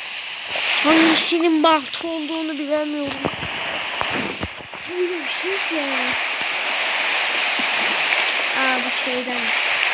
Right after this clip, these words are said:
Bizim bir yatak yapmamız lazım da az önce koyun gibi birisi bir şey öldürdü. Gelmedi. Ah. Ana, burada direkt deri ve odundan yapılıyor.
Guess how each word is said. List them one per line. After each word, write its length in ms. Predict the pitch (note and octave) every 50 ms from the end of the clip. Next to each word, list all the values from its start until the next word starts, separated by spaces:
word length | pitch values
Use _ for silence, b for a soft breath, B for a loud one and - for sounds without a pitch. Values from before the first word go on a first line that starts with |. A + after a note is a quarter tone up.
| - - - - - - - G4 - - - - - - - - - - - - - - - - - - - - - - -
Bizim 340 | D4+ F4+ G#4 A#4 A4+ F#4+ D#4+
bir 60 | D#4
yatak 440 | D4 C#4+ - D#4 F#4+ G4+ - - F#4
yapmamız 540 | F#4 - - - F#4 F#4 F#4+ G4+ G4+ F4+ - F#4+
lazım 460 | F#4 F#4 F4+ F#4+ G4 - - - G#4
da 60 | F4+
az 220 | D4 C#4+ D4 D4 F4+
önce 320 | G4 G4 - F4+ D4+ C#4+ - - A3+
koyun 300 | - D#4+ E4 F4+ F#4+ F#4
gibi 140 | F#4 F4 D4 D4
birisi 360 | D#4 D#4 D#4+ - - - - -
bir 180 | - - -
şey 180 | - F4 F4 F#4+
öldürdü. 420 | G4 G4 F4+ E4 D#4+ D4+ C#4+ D#4 D#4+ E4+ - - - - - - - - - - - - - - - - - - - - - - - - - - - - -
Gelmedi. 960 | - D4+ D#4+ D#4 D#4 D#4 D#4 D#4+ D#4+ D#4+ D#4+ D#4 D#4 D#4 D4 C#4 D4 D4+ D#4 - - - - - - -
Ah. 180 | E4 F4 E4+ D#4+ - - - - - - - - - - - - - - - -
Ana, 420 | G4+ A4 B4 C#5+ C#5+ C#5 C5 B4 A4
burada 200 | A4+ - - B4+ B4+ -
direkt 300 | B4+ B4+ C5 A#4+ - -
deri 180 | G#4 A4 A4
ve 340 | A#4 A#4 B4 A#4 A4 - F#4+
odundan 480 | F#4 D#4 F#4+ F#4 F#4 G#4 A#4+ C#5+ C#5+ C#5
yapılıyor. 640 | A#4 - - F4+ D#4+ D#4+ D4+ C4+ B3+ B3 A#3+ A#3+ A#3+